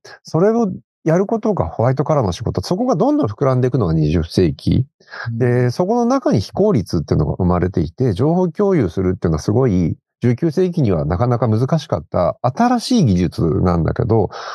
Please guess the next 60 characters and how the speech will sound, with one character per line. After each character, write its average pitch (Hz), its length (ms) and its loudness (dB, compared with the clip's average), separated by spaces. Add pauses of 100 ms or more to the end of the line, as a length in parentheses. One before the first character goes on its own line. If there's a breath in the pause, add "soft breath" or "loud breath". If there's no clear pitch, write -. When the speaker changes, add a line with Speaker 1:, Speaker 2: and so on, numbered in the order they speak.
(140)
Speaker 1:
そ 170 180 -4
こ 240 160 0
が、 226 260 0 (560 loud breath)
な 180 80 2
ん 151 40 -6
か - 120 -2
会 180 100 2
社 190 80 0
の 180 120 2
中 180 240 0
心 180 180 0
に 175 80 2
な 190 100 4
っ - 20 -6
て - 100 -2
い - 20 0
く - 80 -8
と、 - 100 -8
そ 139 160 -2
れ 208 120 2
自 196 200 0
体 214 160 2
が 95 80 0
お 80 80 0
金 120 220 0
を 127 60 2
生 117 80 0
ま 123 120 2
な 135 140 2
く 139 140 -2
な 143 120 4
っ 151 80 0
て - 140 -2
い 87 40 2
っ - 40 -2
た 98 120 -2
時 117 280 0
に、 127 260 2
ま 127 140 0
あ、 113 40 0
ブ 101 140 0
ル 120 120 0
シ 143 100 -2
ッ 127 80 -2
ト 143 100 -4
ジ 131 100 0
ョ 135 40 2
ブ 120 100 2
み 87 140 -2
た 87 120 0
い 87 40 0
な 85 80 0
も 85 120 2
の 87 120 2
っ 98 80 -6
て - 80 -4
い 82 40 2
う - 40 0
の 80 80 0
は、 95 240 0